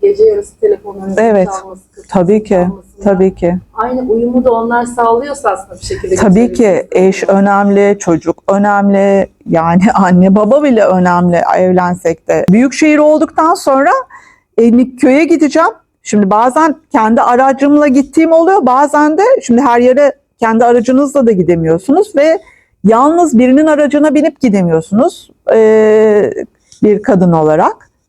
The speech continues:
Speaker 2: Yani tanısanız da tanımasanız da. Y-, bazen bana eşim eşlik ediyordu. Gece ni-, e, köylere nikaha giderken.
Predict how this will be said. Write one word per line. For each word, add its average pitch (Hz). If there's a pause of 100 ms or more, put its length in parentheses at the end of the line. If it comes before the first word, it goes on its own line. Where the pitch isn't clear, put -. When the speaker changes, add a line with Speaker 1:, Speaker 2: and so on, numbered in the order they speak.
(100)
Speaker 2:
Yani 170
tanısanız 196
da 185
tanımasanız 170
da. 311 (680)
Y-, 196 (140)
bazen 302
bana 302 (320)
eşim 233
eşlik 269
ediyordu. 208 (120)
Gece 202 (260)
ni-, 202 (280)
e, 196
köylere 196
nikaha 185
giderken. 170